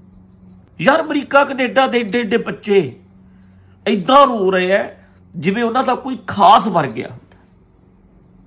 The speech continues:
ਤੁਰ ਗਿਆ ਯਾਰ, ਸੰਸਕਾਰ ਹੋ ਜਾਏਗਾ, ਕੱਲ ਨੂੰ ਭੋਗ ਪੈ-, ਵੀ ਪੈ ਜਾਏਗਾ,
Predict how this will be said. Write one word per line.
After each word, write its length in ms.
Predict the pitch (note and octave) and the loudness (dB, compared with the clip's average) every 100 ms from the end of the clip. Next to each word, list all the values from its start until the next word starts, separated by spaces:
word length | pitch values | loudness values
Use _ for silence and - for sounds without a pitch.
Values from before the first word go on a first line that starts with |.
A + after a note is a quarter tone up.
| _ _ _ _ _ _ _ - | _ _ _ _ _ _ _ -2
ਤੁਰ 200 | B3+ G#3 | -2 0
ਗਿਆ 240 | G#3+ F3 | 2 2
ਯਾਰ, 420 | C#3+ B2+ A#2 A2+ - _ _ _ _ _ _ _ _ _ _ _ _ _ - - - - - - | 0 -4 -6 -8 -18 _ _ _ _ _ _ _ _ _ _ _ _ _ -20 -20 -20 -20 -20 -8
ਸੰਸਕਾਰ 560 | - A3+ F3+ F#3 E3+ D3+ | 0 0 0 2 4 4
ਹੋ 220 | C3 C3 | 0 -4
ਜਾਏਗਾ, 520 | B2 A#2+ A#2 A#2 - - - - - - - - - - _ - - - _ _ - - - _ _ _ _ _ | -4 -6 -8 -10 -12 -20 -20 -20 -20 -20 -20 -20 -20 -20 _ -20 -20 -20 _ _ -20 -20 -20 _ _ _ _ _
ਕੱਲ 220 | E3 F#3 | 2 2
ਨੂੰ 160 | E3+ D#3 | 2 -4
ਭੋਗ 360 | F3 D#3+ C3+ B2+ - - | 0 0 0 -4 -12 -6
ਪੈ-, 100 | E3 | -4
ਵੀ 180 | C#3+ E3 | -4 -6
ਪੈ 260 | - C#3+ | 0 0
ਜਾਏਗਾ, 480 | C3 B2+ A#2 G#2+ A#2 | 0 -2 -2 -8 -12